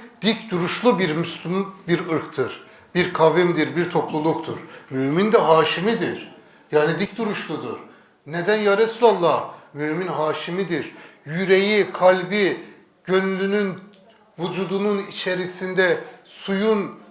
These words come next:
tuzun suyun içerisinde eridiği gibi erir her an. Ciğerleri kebap olur, kalbi parçalanır,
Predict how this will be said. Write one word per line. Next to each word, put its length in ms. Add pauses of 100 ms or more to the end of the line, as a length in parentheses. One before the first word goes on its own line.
(160)
tuzun 320
suyun 300
içerisinde 640
eridiği 600
gibi 320
erir 360
her 160
an. 180 (840)
Ciğerleri 680
kebap 440
olur, 340 (420)
kalbi 460
parçalanır, 800